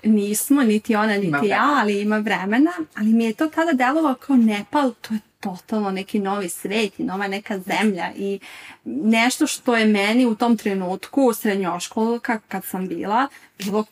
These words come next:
Speaker 1: kao da mi je neko rekao, „Ići ćeš na mesec.” A onda sam deset godina kasnije i malo više završila u Vijetnamu. Mislim, završila, pozvao me, došla sam i tamo sam bila. Tako da,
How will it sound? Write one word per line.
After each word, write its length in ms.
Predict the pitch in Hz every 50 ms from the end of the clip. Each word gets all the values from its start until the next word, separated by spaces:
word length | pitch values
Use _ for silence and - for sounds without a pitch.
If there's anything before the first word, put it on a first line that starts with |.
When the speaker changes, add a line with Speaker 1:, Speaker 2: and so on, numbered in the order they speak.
| _ _
Speaker 1:
kao 420 | - - - - - 170 185 208
da 140 | 202 220 247
mi 140 | 247 247 254
je 60 | 254
neko 260 | 254 269 302 302 294
rekao, 460 | 277 277 285 277 - 311 294 269 247 -
„Ići 240 | - 247 233 - 254
ćeš 280 | - 262 247 - - -
na 100 | 214 202
mesec.” 440 | 185 - - - - - - - - - - -
A 120 | - 196 196
onda 200 | 208 226 269 311
sam 260 | - - 262 233 214 - - - - - _
deset 320 | - 220 226 226 - 214 202
godina 380 | - 190 196 208 214 208 175 175
kasnije 500 | - 165 - - - - - 294 247 196
i 40 | 190
malo 220 | 180 170 170 170
više 500 | 170 160 - 220 277 - - - 285 254 254 - _ _ _ _ _ _ _ _ _ _ _
završila 500 | - 233 247 240 247 254 254 - 285 269
u 80 | 262 262
Vijetnamu. 640 | 233 254 262 226 - - - - - - - 135 196
Mislim, 260 | 226 233 - 226 220
završila, 520 | 214 214 214 214 208 208 - 226 175 190
pozvao 480 | - - 233 220 233 226 247 240 233 226
me, 220 | 226 214 208 202
došla 380 | 202 208 208 226 262 - 262 240
sam 220 | - - 247 233
i 80 | 233 226
tamo 280 | 240 226 208 214 226
sam 280 | 226 - 240 226 226 220
bila. 280 | 226 220 214 196 - -
Tako 280 | - 185 214 - 277
da, 280 | 262 294 294 277 262